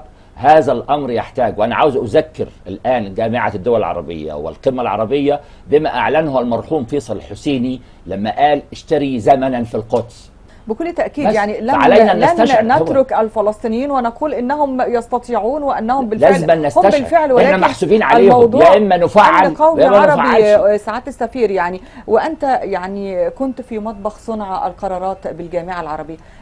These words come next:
Speaker 2: ما الذي ينقص العرب من إرادة حتى، آه، يفعلوا قراراتهم؟ يعني لا أفهم لماذا لا تذهب، آه، يعني ال-، الأموال التي يتم الوعد بها لصناديق القدس، ع-، يعني، وهذا أبسط الأمور وهذا أضعف الإيمان.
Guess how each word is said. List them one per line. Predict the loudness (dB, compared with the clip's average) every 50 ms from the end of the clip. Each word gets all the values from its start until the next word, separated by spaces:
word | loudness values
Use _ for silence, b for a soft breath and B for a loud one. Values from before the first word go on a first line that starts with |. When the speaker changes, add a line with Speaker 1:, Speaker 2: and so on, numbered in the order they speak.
| B B
Speaker 2:
ما | -4 -4 -4
الذي | -2 -4 -4 -4 -4 -4 -4 -4
ينقص | -4 -6 -8 -8 -10 -12 -10 -8
العرب | -6 -6 -4 -4 -6 -8 -6 -6 -6 -8 -8
من | -10 -10 -10 -8 -8
إرادة | -4 -4 -4 -4 -4 -6 -10 -14 B B B B B B B
حتى، | B -10 -8 -8 -8 -8 -4 -2
آه، | 0 0 0 -2 -4 -4 -2 -2
يفعلوا | -2 -4 -6 -8 -6 -8 -8 -6 -6 -6 -4 -4 -6 -6
قراراتهم؟ | -6 -6 -4 -4 -4 -4 -4 -6 -8 -8 -8 -8 -8 -6 -6
يعني | -6 -6 -6 -6 -10 -12 -14 B B -20 B
لا | B -2 -2 0 -2
أفهم | -2 -6 -6 -8 -6
لماذا | -4 -4 -4 -2 -2 0 0
لا | 0 -2 -2
تذهب، | -4 -4 -6 -4 -4 -6 -6 -4 -4
آه، | -4 -2 -2 -2 0 0 0 0 0 -2 -2 -2 -2 -2 -2
يعني | -2 -4 -4 -6 -6 -8 -8 -6 -6 -6
ال-، | -6 -6
الأموال | -6 -4 -4 -4 -6 -6 -4 -4 -4 -2 -2
التي | -4 -6 -6 -6 -8 -8
يتم | -8 -6 -6 -6 -6
الوعد | -6 -6 -4 -4 -4 -6 -6 -10
بها | -10 -8 -8 -10 -10 b b b b b b b
لصناديق | -8 -6 -4 -4 -4 -4 -6 -8 -8 -8 -8 -8 -6 -4
القدس، | -2 -2 -2 -2 -4 -8 -8 -8 -8 -8
ع-، | -6 -4 -2 -2
يعني، | -2 -2 -4 -4 -4 -6
وهذا | -6 -4 -4 -2 0 0 -2 0
أبسط | -2 -4 -6 -6 -8 -6 -6 -6 -6 -6
الأمور | -6 -6 -4 -4 -4 -6 -6 -4 -4 -4 -4
وهذا | -4 -2 -2 -2 0 0 0
أضعف | 0 0 -2 -2 -2 -6 -6 -6
الإيمان. | -8 -10 -10 -10 -8 -4 -4 -4 -6